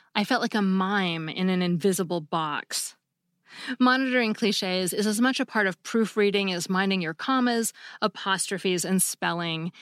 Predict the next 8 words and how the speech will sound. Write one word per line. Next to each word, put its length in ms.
and 80
it'll 160
make 280
better 280
writers 560
of 160
us 180
all. 480